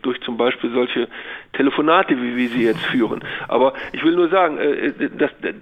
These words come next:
was, worauf wir hinaus wollen, ist ja, die Verantwortung liegt sowohl bei den Menschen, die nicht Ärzte sind, als auch bei den Ärzten, ne? Und, und das ist, und das ist ein Teil der, äh, der Weiterbildung,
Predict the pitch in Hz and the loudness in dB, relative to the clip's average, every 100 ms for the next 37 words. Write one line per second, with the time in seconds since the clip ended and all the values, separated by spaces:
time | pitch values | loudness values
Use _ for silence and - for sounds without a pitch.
0 | - - - 151 151 - 135 143 147 156 | -16 -14 -4 -2 -2 -6 -6 0 2 4
1 | 165 147 139 175 202 190 190 190 - - | 2 0 2 2 2 0 0 -2 -4 -10
2 | - - - - 156 214 214 196 185 160 | -6 -4 0 2 2 2 -2 0 -2 -2
3 | 175 - - - - 143 131 131 202 220 | -6 -8 -16 -16 -6 -2 0 4 2 4
4 | 180 156 135 113 143 214 - 262 254 143 | 0 2 2 2 2 0 -6 -6 -4 -2
5 | 131 208 - - 151 190 - 190 190 208 | 0 -2 -4 -2 2 2 0 -4 -2 -4
6 | - 165 - 160 - 170 175 175 165 - | 0 -2 0 -4 -2 0 0 0 -2 -2
7 | - - 123 127 160 - 131 127 131 143 | -10 -16 -8 -8 -8 -10 -6 -4 -2 0
8 | 170 196 - - - - - 131 - - | 0 -2 -6 -12 -12 -10 -6 -6 -6 -2
9 | 160 - - - 160 170 165 175 175 151 | -2 0 -2 0 0 0 2 4 4 2
10 | 151 139 131 - 135 123 120 - 117 95 | 4 6 4 4 2 4 2 2 0 0
11 | - 131 120 127 156 156 151 151 | 0 2 4 2 2 0 2 0